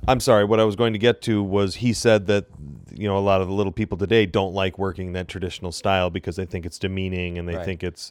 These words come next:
Speaker 2: 'Cause the traditional style is jokey.
Speaker 1: Right, right.
Speaker 2: And
Speaker 1: So
Speaker 2: it's
Speaker 1: they don't,
Speaker 2: campy.
Speaker 1: they don't wanna get into that. So they work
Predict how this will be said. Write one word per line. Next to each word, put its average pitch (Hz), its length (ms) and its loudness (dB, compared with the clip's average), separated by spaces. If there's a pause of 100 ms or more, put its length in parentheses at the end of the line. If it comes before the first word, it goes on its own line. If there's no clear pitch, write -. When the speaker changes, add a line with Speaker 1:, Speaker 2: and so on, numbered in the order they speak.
Speaker 2:
'Cause 175 140 -2
the 180 80 0
traditional 170 380 -6
style 123 320 -4
is 101 100 -10
jokey. 113 560 -4
Speaker 1:
Right, 120 420 4 (320)
right. 107 200 0
Speaker 2:
And 104 100 -10
Speaker 1:
So 110 80 -2
Speaker 2:
it's 107 40 4
Speaker 1:
they 110 120 8
don't, 104 160 0
Speaker 2:
campy. 110 40 -4
Speaker 1:
they 110 80 4
don't 101 80 2
wanna 101 140 0
get 95 140 -2
into 92 200 -4
that. 90 220 0 (240)
So 131 400 10
they 110 400 6
work 101 460 0